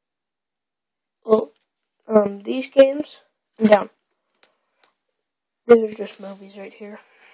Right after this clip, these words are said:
I'll just take those out. Um, and then here is all I have for PlayStation.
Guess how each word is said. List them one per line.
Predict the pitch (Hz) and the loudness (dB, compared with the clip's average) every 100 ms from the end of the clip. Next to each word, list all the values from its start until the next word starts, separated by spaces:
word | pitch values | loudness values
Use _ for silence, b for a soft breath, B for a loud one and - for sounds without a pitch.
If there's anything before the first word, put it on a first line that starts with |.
| 226 | -20
I'll | |
just | 208 214 - | -18 -18 -16
take | - 208 - | -16 -18 -16
those | 202 202 208 | -14 -12 -14
out. | 208 156 _ _ _ _ _ _ _ _ _ _ _ _ _ _ _ _ | -16 -18 _ _ _ _ _ _ _ _ _ _ _ _ _ _ _ _
Um, | 214 202 202 214 _ _ _ _ _ _ - | -20 -20 -20 -20 _ _ _ _ _ _ -10
and | 233 | 0
then | 233 208 202 - _ _ _ b b b b | 2 2 -4 -12 _ _ _ b b b b
here | - - 294 330 349 - - | -20 0 2 2 -2 -6 -10
is | 247 | 0
all | 247 254 254 | 4 4 4
I | 240 | -2
have | 240 - 247 247 - _ _ _ _ | -6 -8 -8 -8 -12 _ _ _ _
for | - | -20
PlayStation. | 220 208 - - - 95 | -18 -18 -18 -20 -20 -20